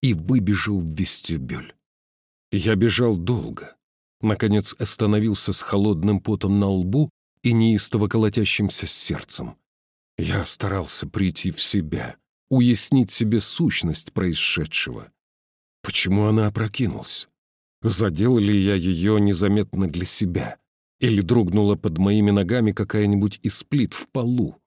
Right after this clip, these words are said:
И казалось, и непобедимо верилось, старуха сторожила выцветший зал Египта, и падением её потревожены страшные тайны призрачной залы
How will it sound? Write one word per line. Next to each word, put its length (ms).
И 80
казалось, 840
и 60
непобедимо 640
верилось, 760
старуха 680
сторожила 840
выцветший 760
зал 340
Египта, 800
и 120
падением 720
её 480
потревожены 720
страшные 680
тайны 500
призрачной 720
залы 500